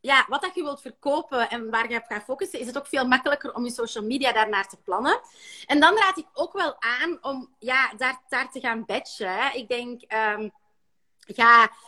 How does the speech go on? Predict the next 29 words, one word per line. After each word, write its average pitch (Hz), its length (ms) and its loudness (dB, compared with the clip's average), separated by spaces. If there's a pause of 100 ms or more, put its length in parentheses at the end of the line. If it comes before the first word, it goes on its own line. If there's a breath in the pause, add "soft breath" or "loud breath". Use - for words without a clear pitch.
(180 soft breath)
ga 262 260 8
op, 247 140 -4 (180)
op - 200 -8
voorhand 294 420 2
werken. 277 300 -6
Ik 269 100 -10
raad 240 220 0
eigenlijk 247 320 -4
aan 233 200 2
om 254 80 -4
een 247 60 -8
soort 247 240 -8
van 220 200 -4
library 269 540 -2
ook 262 160 -6
al 262 120 -6
te 262 100 -12
hebben 254 260 -6
met, 220 300 -8
met 208 160 -12
een - 80 -14
aantal 220 340 -2
ideeën 214 300 2
voor 196 140 -12
post. - 800 0
Op - 160 -2
voorhand 294 380 6
te 262 120 0
werken 302 440 -2